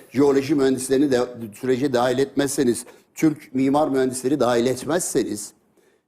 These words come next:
e, bu benzer bir takım kurumları sürece dahil etmezseniz ittifakınız da yarım olur. İkili ittifak olması gerekiyor bu seçimde bana göre.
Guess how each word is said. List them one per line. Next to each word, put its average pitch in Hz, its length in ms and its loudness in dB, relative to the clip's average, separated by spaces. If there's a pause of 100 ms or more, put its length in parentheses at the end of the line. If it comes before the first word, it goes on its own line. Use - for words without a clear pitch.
(100)
e, 123 320 0
bu 123 240 -4
benzer 151 480 0
bir 165 60 -6
takım 151 320 -6
kurumları 147 440 0
sürece 135 460 -2
dahil 127 280 0
etmezseniz 147 960 -2 (520)
ittifakınız 151 640 -2
da 147 60 4
yarım 127 260 2
olur. 87 180 -6 (240)
İkili 202 260 -2
ittifak 170 380 -2
olması 147 340 -2
gerekiyor 139 420 0
bu 147 80 -2
seçimde 123 420 -2
bana 127 200 2
göre. 92 280 -4